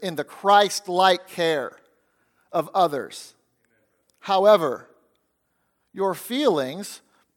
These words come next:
both positive feelings or negative feelings, your feelings cannot be allowed to hinder God's truth. They can't be allowed to hinder God's truth. If, if you know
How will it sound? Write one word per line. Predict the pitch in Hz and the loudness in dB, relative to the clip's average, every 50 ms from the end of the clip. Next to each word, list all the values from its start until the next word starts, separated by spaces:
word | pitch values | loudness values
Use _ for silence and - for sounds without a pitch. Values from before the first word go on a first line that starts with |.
| _ _ - | _ _ 0
both | 165 220 220 208 196 - - _ _ - | 2 4 4 4 2 -4 -12 _ _ -2
positive | - 233 233 254 254 247 277 269 262 262 | 2 6 6 6 6 4 0 -2 -2 -4
feelings | - 269 262 254 247 240 240 240 233 214 190 - _ _ _ _ _ _ | -4 -6 -4 0 0 0 0 -2 -4 -6 -10 -14 _ _ _ _ _ _
or | - 247 262 285 277 254 | 0 2 4 4 2 2
negative | 220 208 226 233 208 180 196 180 160 143 - | 0 0 0 0 0 0 -4 -4 -4 -6 -10
feelings, | - 143 131 117 92 95 - _ _ _ _ _ _ _ _ _ _ _ _ _ _ _ _ _ _ _ _ | -12 -16 -16 -16 -16 -20 -20 _ _ _ _ _ _ _ _ _ _ _ _ _ _ _ _ _ _ _ _
your | 196 196 190 | -6 -6 -6
feelings | - - - 240 262 294 311 285 269 254 233 - | -6 -6 -8 -6 -4 -2 0 0 0 0 -2 -6
cannot | - - 208 180 185 196 208 220 226 - 185 | -8 -10 -10 -6 -2 0 0 0 0 0 -2
be | 208 202 | 0 0
allowed | 196 180 175 180 185 190 185 180 175 165 | 0 2 2 2 4 4 4 2 2 -2
to | 160 151 | -6 -10
hinder | - - 196 214 196 185 180 160 | -8 -8 -10 -10 -8 -8 -8 -6
God's | 147 165 156 156 151 - - | -4 -2 0 0 0 -2 -8
truth. | - - - 143 113 82 _ _ _ _ _ _ _ _ _ _ _ _ _ _ _ _ _ _ _ _ _ _ _ _ _ _ _ _ _ _ _ _ _ _ _ _ _ _ _ _ _ _ _ _ _ _ _ _ _ _ _ _ _ _ _ _ _ _ _ _ _ _ - | -16 -16 -16 -16 -16 -18 _ _ _ _ _ _ _ _ _ _ _ _ _ _ _ _ _ _ _ _ _ _ _ _ _ _ _ _ _ _ _ _ _ _ _ _ _ _ _ _ _ _ _ _ _ _ _ _ _ _ _ _ _ _ _ _ _ _ _ _ _ _ -8
They | 180 175 | -8 -8
can't | - - - 226 269 285 | -8 -8 -6 -4 -4 -4
be | - 302 | -4 -2
allowed | 294 254 226 214 208 202 196 175 | -2 0 2 4 4 2 2 0
to | 175 | -6
hinder | 165 196 202 196 190 185 | -8 -8 -6 -6 -6 -4
God's | 165 175 160 147 - | -2 -2 -2 -2 -4
truth. | - - - 269 254 180 - - | -8 -10 -8 -6 -6 -6 -6 -6
If, | 156 160 - - | -10 -12 -8 -8
if | 180 160 156 | -8 -8 -6
you | 175 190 233 277 277 | -6 -4 -4 -2 -2
know | 233 190 190 214 233 233 190 147 131 - - - | -4 -2 2 4 4 6 4 4 0 -4 -10 -16